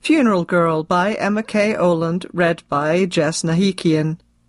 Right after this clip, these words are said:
Narrator Jess Nahikian's tender delivery suits this audiobook about a girl who lives in a funeral home.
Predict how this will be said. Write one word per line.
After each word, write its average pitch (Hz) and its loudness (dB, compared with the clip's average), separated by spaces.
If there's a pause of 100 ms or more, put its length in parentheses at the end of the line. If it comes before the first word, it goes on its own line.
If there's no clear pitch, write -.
(140)
Narrator 233 2
Jess 214 -2
Nahikian's 208 -2
tender 196 -2
delivery 190 -2
suits - -2
this 185 0
audiobook 151 -2
about 170 -2
a 190 -6
girl 170 0
who 208 0
lives 165 -2
in 165 -2
a 175 -2
funeral 185 0
home. 160 -2